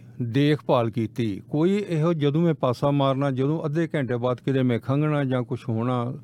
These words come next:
ਤੇ ਬਸ ਪਰਿਵਾਰ ਦੇ ਮੈਂਬਰ ਮੈਨੂੰ ਦੇਖ ਰਹੇ ਹੁੰਦੇ ਸੀ। ਚਲੋ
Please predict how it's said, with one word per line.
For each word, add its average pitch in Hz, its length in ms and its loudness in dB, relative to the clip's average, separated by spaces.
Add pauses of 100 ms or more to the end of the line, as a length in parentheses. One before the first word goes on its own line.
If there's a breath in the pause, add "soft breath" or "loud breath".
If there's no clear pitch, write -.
(280 loud breath)
ਤੇ 135 160 4
ਬਸ 120 280 0
ਪਰਿਵਾਰ 120 400 0
ਦੇ 127 100 -2
ਮੈਂਬਰ 120 320 -2
ਮੈਨੂੰ 120 240 -4
ਦੇਖ 104 240 -4
ਰਹੇ 110 100 0
ਹੁੰਦੇ 90 240 -2
ਸੀ। - 220 -16 (1400 loud breath)
ਚਲੋ 143 340 2